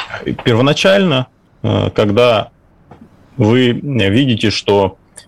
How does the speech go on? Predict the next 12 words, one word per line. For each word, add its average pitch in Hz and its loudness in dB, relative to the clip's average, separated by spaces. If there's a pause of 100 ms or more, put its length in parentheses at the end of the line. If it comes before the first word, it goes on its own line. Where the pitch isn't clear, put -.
(180)
в 98 0
вашей 117 2
ве-, 123 0
в - -8
вашей - 0
жизни 151 2
начинают 107 0
происходить 123 -4
какие-то, 101 -2
какие-то 117 -2
аномальные 104 2
вещи, 143 0